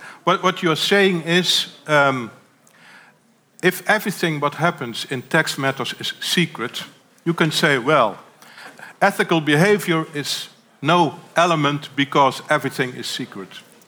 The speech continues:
Nobody knows what I do." But Oxfam, Nov-, Novib, uh, all kinds of pressure groups, they want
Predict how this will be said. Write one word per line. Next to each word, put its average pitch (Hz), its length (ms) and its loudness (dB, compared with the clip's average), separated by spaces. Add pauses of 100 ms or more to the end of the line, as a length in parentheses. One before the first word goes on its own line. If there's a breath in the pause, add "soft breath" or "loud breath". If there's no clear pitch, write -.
(120)
Nobody 143 520 2
knows 135 380 2
what 113 160 -4
I 107 140 0
do." 107 320 0 (1040 loud breath)
But 160 420 0 (640)
Oxfam, 156 560 -2
Nov-, 156 400 2
Novib, 135 500 2 (220)
uh, 127 320 2
all 165 160 2
kinds 147 360 0
of - 180 -12
pressure 156 340 0
groups, 123 680 -2
they 143 180 2
want 143 400 0